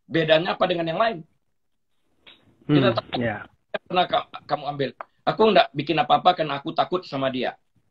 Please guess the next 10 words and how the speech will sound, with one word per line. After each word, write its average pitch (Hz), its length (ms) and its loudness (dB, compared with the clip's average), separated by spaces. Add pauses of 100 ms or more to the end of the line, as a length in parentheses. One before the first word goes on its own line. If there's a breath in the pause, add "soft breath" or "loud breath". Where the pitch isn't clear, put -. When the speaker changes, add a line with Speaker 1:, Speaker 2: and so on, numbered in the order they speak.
(720)
Speaker 1:
Ada 190 240 2
jalan 196 400 0
lain 277 240 -4
nggak 269 160 -2
untuk 156 240 -14
menghindari 160 480 -2
rasa 151 240 -4
takut 123 320 -4
ini? 170 160 -6 (1500)
Mendapatkan 156 800 -2